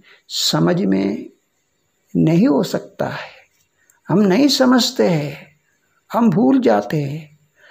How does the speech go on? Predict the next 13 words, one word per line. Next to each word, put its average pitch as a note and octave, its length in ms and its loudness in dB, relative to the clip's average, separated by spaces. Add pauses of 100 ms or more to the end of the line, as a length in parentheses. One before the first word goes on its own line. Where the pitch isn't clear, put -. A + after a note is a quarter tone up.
(140)
हमको B3 260 2
कोई C4 200 2
धन्यवाद A3 600 2
की A#3+ 60 -8
स्वभाव - 520 0
नहीं B3+ 300 2
है। - 240 -12 (920)
इस B3 220 0
समय C#3 440 -4 (500)
परमेश्वर E3 640 0
ने F3 180 0
क्या F3 280 -2
किया? G#3+ 440 -2